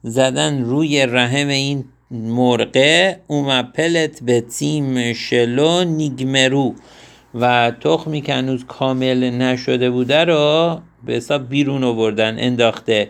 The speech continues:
بلو ایر میدی به بیشول، هیچ کاری هم به پختن نداره.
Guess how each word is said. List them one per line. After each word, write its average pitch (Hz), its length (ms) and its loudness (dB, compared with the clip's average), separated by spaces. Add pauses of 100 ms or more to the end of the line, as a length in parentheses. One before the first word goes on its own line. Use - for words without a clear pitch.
(420)
بلو 123 340 2
ایر 165 640 2
میدی 147 500 -2
به 139 180 0
بیشول، 117 540 -2
هیچ 208 320 -2
کاری 156 240 2
هم 147 160 -2
به 127 100 0
پختن 139 960 -4
نداره. 104 600 0